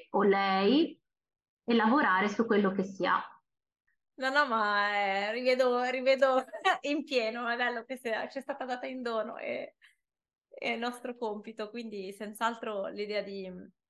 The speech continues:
Speaker 2: di sapere che vediamo solo quello che conosciamo, no? E quindi
Speaker 1: Sì.
Speaker 2: giustamente magari in questo, in questo momento, per chi ci ascolta, ci si può sentire in un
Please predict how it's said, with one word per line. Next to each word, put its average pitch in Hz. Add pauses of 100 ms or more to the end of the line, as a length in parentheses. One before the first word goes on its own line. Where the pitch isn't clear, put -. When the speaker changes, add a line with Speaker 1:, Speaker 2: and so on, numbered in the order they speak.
(1200)
Speaker 2:
di 220
sapere 240
che 208 (880)
vediamo 254
solo 262
quello 233
che 226
conosciamo, 180
no? 196 (1120)
E 196
quindi 226
Speaker 1:
Sì. -
Speaker 2:
giustamente 226
magari 214 (180)
in 214
questo, 202
in 208
questo 202
momento, 202 (920)
per 196
chi 196
ci 220
ascolta, 214
ci 190
si 202
può 202
sentire 196
in 190
un 185